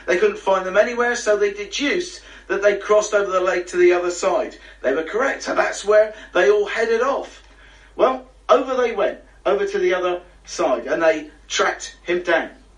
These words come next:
John chapter six and verse twenty-four is quite specific in saying that they were seeking Jesus. Now that actually is a good thing for any of us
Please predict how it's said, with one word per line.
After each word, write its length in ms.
John 280
chapter 380
six 400
and 160
verse 480
twenty-four 760
is 100
quite 260
specific 720
in 160
saying 380
that 140
they 160
were 120
seeking 760
Jesus. 680
Now 120
that 180
actually 400
is 120
a 120
good 220
thing 460
for 120
any 340
of 80
us 340